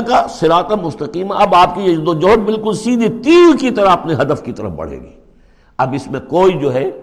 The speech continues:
تزلزل نہیں ہوگا، بلکہ آپ کی یہ جد و جہد، اللہ کے دین کی اقامت کی جد و جہد اور اللہ کی حکومت قائم کرنے کی جد و جہد جو ہے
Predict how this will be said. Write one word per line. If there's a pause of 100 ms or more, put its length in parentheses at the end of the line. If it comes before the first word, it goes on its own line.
(400)
تزلزل
نہیں
ہوگا،
بلکہ
آپ
کی
یہ
جد
و
جہد، (420)
اللہ
کے
دین
کی
اقامت
کی
جد
و
جہد (320)
اور
اللہ
کی
حکومت
قائم
کرنے
کی
جد
و
جہد
جو
ہے